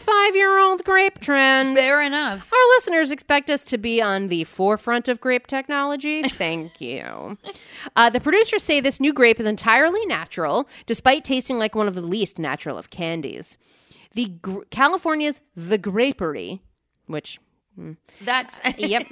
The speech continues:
Speaker 1: Achieved
Speaker 2: Okay.
Speaker 1: their candy-flavored grapes by using hand pollination to naturally cross two species of grapes, a thick-skinned Concord-like grape with the normal green seedless we see in grocery stores.
Speaker 2: Yeah.
Speaker 1: The resulting grape variety looks exactly like a standard green seedless grape,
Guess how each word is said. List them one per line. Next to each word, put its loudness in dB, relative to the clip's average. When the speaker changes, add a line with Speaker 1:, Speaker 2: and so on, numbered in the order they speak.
Speaker 1:
Achieved 4
Speaker 2:
Okay. -4
Speaker 1:
their 8
candy-flavored -2
grapes -4
by 0
using -2
hand -4
pollination -2
to -6
naturally -2
cross -4
two 4
species -4
of -6
grapes, -10
a -4
thick-skinned -8
Concord-like -4
grape -2
with -4
the -4
normal -2
green -6
seedless -8
we -10
see -14
in -12
grocery -6
stores. -12
Speaker 2:
Yeah. -8
Speaker 1:
The -2
resulting 2
grape 2
variety 2
looks -2
exactly -2
like -2
a -4
standard -2
green -2
seedless -6
grape, -2